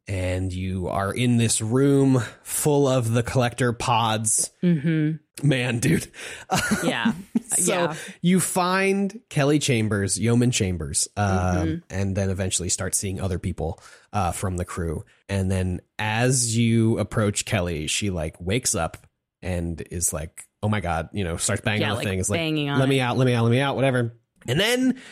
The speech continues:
Speaker 1: <laughs> she gets, like, ground up into goo. Um,
Speaker 2: Yep.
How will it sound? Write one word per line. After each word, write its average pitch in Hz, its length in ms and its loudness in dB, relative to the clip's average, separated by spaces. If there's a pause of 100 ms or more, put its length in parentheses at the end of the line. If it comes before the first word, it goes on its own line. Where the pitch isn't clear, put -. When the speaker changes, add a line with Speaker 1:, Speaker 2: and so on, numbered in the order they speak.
Speaker 1:
<laughs> - 180 -20
she - 1080 -2
gets, - 600 -2
like, 165 240 2 (100)
ground 151 680 2
up 165 260 0 (100)
into 180 500 4
goo. 131 600 2 (340)
Um, 151 180 2
Speaker 2:
Yep. 139 380 0